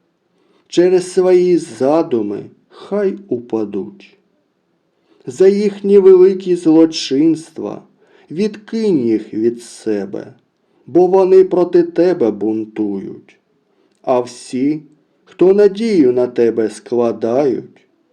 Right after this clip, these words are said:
хай тішаться, будуть вічно співати вони, а Ти їх захищатимеш.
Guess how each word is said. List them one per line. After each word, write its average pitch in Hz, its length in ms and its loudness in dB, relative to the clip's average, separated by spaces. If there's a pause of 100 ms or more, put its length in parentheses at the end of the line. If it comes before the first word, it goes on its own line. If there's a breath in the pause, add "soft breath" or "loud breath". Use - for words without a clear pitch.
(160)
хай 156 320 0
тішаться, - 1000 -12 (500 soft breath)
будуть 202 420 2
вічно 190 480 -2
співати 156 840 0
вони, 104 560 -8 (580)
а 131 140 0
Ти 127 300 -2
їх 131 460 -6 (400)
захищатимеш. - 1400 -10